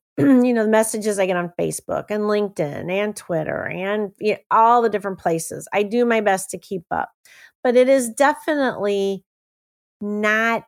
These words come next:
easy. And especially when you get a lot of messages, sometimes you miss them. You just do,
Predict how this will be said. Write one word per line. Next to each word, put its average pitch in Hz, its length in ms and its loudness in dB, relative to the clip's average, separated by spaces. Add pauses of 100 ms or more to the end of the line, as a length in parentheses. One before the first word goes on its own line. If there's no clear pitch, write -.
(200)
easy. 214 760 -2
And 202 120 -2
especially 285 480 -2
when 262 120 0
you 233 80 -2
get 226 100 2
a 202 40 0
lot 196 360 2
of 285 80 0
messages, 208 540 -4
sometimes 277 460 -4
you 240 80 -2
miss 240 280 -2
them. - 180 -6 (100)
You 247 180 -2
just 240 320 -4
do, 226 400 2